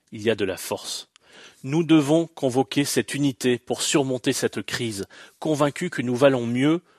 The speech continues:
que nos convictions politiques, écrit le général Mattis, ancien ministre de la Défense, donc du président Trump. Et voici ce qu'il écrit après, je, je cite encore. « Donald Trump est le premier président de mon vivant qui n'essaye pas d'unir le peuple américain,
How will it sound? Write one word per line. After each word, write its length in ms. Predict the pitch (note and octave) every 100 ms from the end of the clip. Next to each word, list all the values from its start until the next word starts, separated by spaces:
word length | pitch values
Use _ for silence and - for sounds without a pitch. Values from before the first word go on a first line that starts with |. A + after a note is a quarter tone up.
| _ _ _
que 100 | -
nos 160 | A2 G#2+
convictions 580 | - D3 B2 - - B2
politiques, 600 | A2+ G2+ - C#3 - - _ _ _
écrit 460 | - - - B2+ - _ _
le 60 | A2
général 420 | F#2+ G#2 G2+ F#2+ -
Mattis, 540 | A2 A2 - D3+ - -
ancien 360 | G#3+ G#2+ C3
ministre 400 | A#2 A#2+ C3+ -
de 60 | G2+
la 60 | G#2
Défense, 460 | A2 E3 D3+ -
donc 200 | A2 G#2
du 120 | F#2+
président 340 | - A2 G#2+ G#2+
Trump. 220 | E3+ D#3+ - - - -
Et 140 | - -
voici 340 | C3 D#3 - -
ce 60 |
qu'il 160 | - B2
écrit 300 | A#2+ - A#2+
après, 280 | - A2 G#2+
je, 160 | B2 - -
je 140 | B2
cite 240 | - B2+
encore. « 340 | G#2+ - G#2+ - - - -
Donald 240 | D3 D#3 D3+
Trump 280 | - F3+
est 60 | C#3+
le 100 | A#2+
premier 360 | - F3 E3 F3
président 560 | - C#3+ C3 B2 C#3+
de 120 | C3+
mon 160 | A#2 A2+
vivant 440 | G#2+ C3 G#2+ G2+ - - - - -
qui 100 | C#3+
n'essaye 360 | D#3 D3+ D3
pas 200 | - D3
d'unir 340 | B2+ B2+ C3+ B2
le 80 | G#2
peuple 280 | B2 -
américain, 500 | G2+ G2+ F#2+ - F#2+